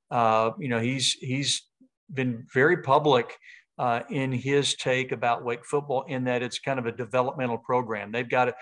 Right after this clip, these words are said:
They're not gonna get five-star athletes typically at Wake Forest. So you're gonna get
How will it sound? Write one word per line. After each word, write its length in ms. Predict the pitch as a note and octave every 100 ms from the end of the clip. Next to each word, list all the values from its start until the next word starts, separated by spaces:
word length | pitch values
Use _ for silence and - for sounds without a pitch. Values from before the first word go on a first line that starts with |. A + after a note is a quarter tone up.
| -
They're 100 | D3 D3+
not 120 | D#3+
gonna 160 | D3+ C#3+
get 340 | C#3 C#3 - _ _ -
five-star 480 | B2 A#2+ - A2+
athletes 640 | G#2+ A2 - G#2+ G#2 - A2 B2
typically 420 | C3+ B2+ A2+ A2+
at 100 | A2+
Wake 240 | A2 A2
Forest. 320 | - A#2 A2+ -
So 60 |
you're 120 | A#2
gonna 160 | B2+ B2
get 260 | A#2+ B2+